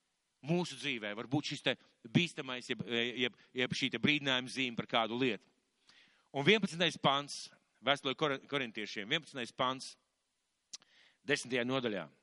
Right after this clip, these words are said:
"Un viss tas viņiem noticis zīmīgā kārtā un rakstīts par brīdinājumu mums,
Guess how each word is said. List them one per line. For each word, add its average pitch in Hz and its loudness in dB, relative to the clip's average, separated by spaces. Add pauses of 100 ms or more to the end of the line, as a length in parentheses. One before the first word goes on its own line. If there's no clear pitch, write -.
(1200)
"Un 180 6
viss 233 4
tas 208 0
viņiem 185 4
noticis 180 0 (160)
zīmīgā 131 4 (100)
kārtā 117 0 (1040)
un 147 4
rakstīts 180 4
par 151 6
brīdinājumu 156 4 (360)
mums, 170 2